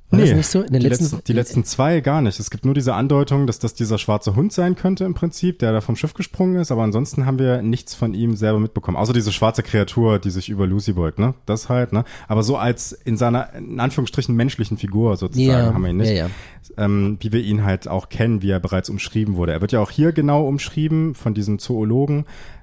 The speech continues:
Speaker 2: mit dem weißen Bart, einer Hakennase, die roten Augen, die du bereits erwähnt hast, und diese große, schlanke Figur.
Speaker 1: Mhm.
Speaker 2: Ne?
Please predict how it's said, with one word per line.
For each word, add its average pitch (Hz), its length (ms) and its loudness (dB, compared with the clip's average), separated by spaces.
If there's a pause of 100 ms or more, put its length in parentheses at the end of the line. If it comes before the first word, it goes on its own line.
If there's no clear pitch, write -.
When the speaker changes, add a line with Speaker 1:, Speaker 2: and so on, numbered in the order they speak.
Speaker 2:
mit - 120 -8
dem 95 100 0
weißen 90 300 0
Bart, 120 600 0
einer 92 260 -4
Hakennase, 113 680 0
die 101 80 -8
roten 101 340 -2
Augen, 127 300 2
die 127 80 -2
du 120 80 0
bereits 107 260 0
erwähnt 101 320 -2
hast, 101 160 -4
und 104 100 -6
diese 95 180 -4
große, 101 460 -2
schlanke 98 420 -2
Figur. 92 680 -2
Speaker 1:
Mhm. 120 280 2
Speaker 2:
Ne? - 160 2